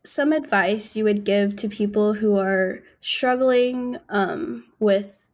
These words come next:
kind of embracing their own identity and intimidated by the lack of diversity in their college community?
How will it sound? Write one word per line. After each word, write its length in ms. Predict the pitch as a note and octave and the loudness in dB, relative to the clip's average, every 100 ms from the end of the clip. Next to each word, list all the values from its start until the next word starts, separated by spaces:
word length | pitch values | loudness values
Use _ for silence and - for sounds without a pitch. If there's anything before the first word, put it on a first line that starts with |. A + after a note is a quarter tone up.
| _ _ _ _ _ _ _ | _ _ _ _ _ _ _
kind 240 | - G#3 G#3 | -8 -2 0
of 80 | |
embracing 580 | G#3 G3+ G3+ G3 G3+ G#3+ | 0 0 -2 -2 -2 0
their 200 | G3+ F3 | 0 2
own 160 | G3 G3+ | 0 2
identity 600 | G3 G3 F#3 G3 G3 F#3+ | 0 -2 -2 0 2 2
and 320 | G3 G3 - | 0 -4 -2
intimidated 720 | G#3 G3+ G#3 G3 G3 F#3 F#3+ | 0 0 0 0 2 2 0
by 120 | F#3+ | 0
the 100 | F#3 | -2
lack 220 | F3 F3 G3+ | -2 -2 -2
of 80 | |
diversity 640 | F#3 F3+ F3 G3 - F#3 F3+ | -2 -4 -4 -6 -4 -2 -2
in 260 | F3 F#3 F3+ | -2 -2 -2
their 160 | G3 | -4
college 540 | G3+ - - F#3 G3 - | -6 -10 -6 -4 -4 -6
community? 840 | G3+ G#3 D3+ E3+ - - A3+ | -6 -4 -4 -4 -6 -10 -12